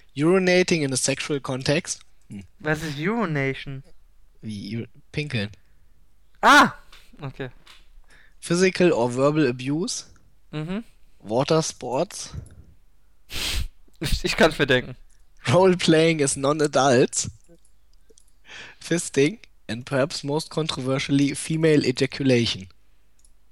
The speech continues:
Speaker 2: Warum das denn?
Speaker 1: Das weiß ich nicht.
Speaker 2: Okay.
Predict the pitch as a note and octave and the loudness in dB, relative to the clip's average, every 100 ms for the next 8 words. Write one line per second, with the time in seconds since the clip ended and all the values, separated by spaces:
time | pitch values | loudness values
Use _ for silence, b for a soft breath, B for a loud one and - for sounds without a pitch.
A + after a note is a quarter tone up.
0 | - - - - C#3 D3+ D#3+ G3 - B2 | -20 -20 -20 -4 -2 0 0 0 -2 -8
1 | A#2+ - - - - C#3 C#3 B2+ A2+ G#2 | -8 -16 -20 -20 -10 -6 0 0 0 -4
2 | G2+ - - - - D3+ C3+ C#3+ | -8 -10 -14 -20 -10 -8 -4 -4